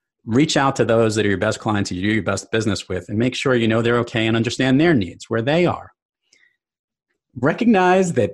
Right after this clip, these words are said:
this is now, let's focus on the second quarter, Q two. <laughs> This, we're in a part right now where we have no idea what's gonna go. So what we can do is kind of plan the best we can to connect with those at this time so that when that uncertainty maybe starts to get a little more certain,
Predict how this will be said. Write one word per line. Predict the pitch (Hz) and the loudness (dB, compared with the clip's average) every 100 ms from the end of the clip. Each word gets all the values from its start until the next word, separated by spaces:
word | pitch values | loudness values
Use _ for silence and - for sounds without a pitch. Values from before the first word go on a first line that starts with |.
| 104 | 0
this | 139 175 | -2 0
is | 160 | 0
now, | 139 120 117 | 2 2 2
let's | 117 117 156 | 2 0 -2
focus | - 175 170 170 - | 2 2 2 -2 0
on | 123 98 | 0 0
the | |
second | - - 131 147 | -4 -4 0 0
quarter, | 143 107 101 - - - | 0 0 -2 -6 -12 -4
Q | 131 | -2
two. | 135 135 90 80 - - - - - | -2 -2 -2 -4 -10 -16 -16 -12 -2
<laughs> | 165 - 180 - 233 190 - | -2 0 -2 2 0 2 2
This, | 180 180 - - 165 | 4 2 0 -6 -4
we're | 147 196 240 | 4 6 6
in | 240 | 6
a | 214 180 | 2 0
part | - 180 185 | 2 4 4
right | 170 170 | 4 2
now | 156 160 | 4 4
where | 170 131 | 4 4
we | 151 | 2
have | 160 | 2
no | 139 147 165 190 | 2 4 4 4
idea | 180 156 | 4 2
what's | 147 - | 0 0
gonna | 139 120 | -2 2
go. | 123 | 0
So | 127 143 | 0 0
what | 139 | 2
we | 170 | 0
can | 170 | 2
do | 139 180 | 2 4
is | 180 | 2
kind | - - 156 | 0 -2 -2
of | 123 | -2
plan | - 151 160 170 170 | -4 0 2 4 4
the | 135 | 4
best | 110 139 147 - | 2 -2 -2 0
we | 131 | -2
can | 127 135 131 113 | 0 -2 0 0
to | 98 | -2
connect | 113 127 123 131 - | -4 0 0 0 -2
with | 131 - | -4 0
those | 117 117 - - | 0 0 -4 -8
at | - | -2
this | 113 - | -2 -2
time | - 185 147 117 117 _ _ _ - | 0 2 2 0 -2 _ _ _ -10
so | - 139 | -2 0
that | 131 127 | 2 0
when | 135 127 143 160 175 165 | -2 -2 2 4 4 4
that | 151 135 | 0 0
uncertainty | 131 123 135 131 131 | 0 0 -2 0 2
maybe | 123 127 139 156 | 2 2 0 -2
starts | - 135 - | -4 -10 -8
to | 127 | -6
get | 135 | -4
a | 131 | -2
little | 139 135 | -2 -2
more | 135 | -4
certain, | - 147 156 160 | -6 -10 -4 -4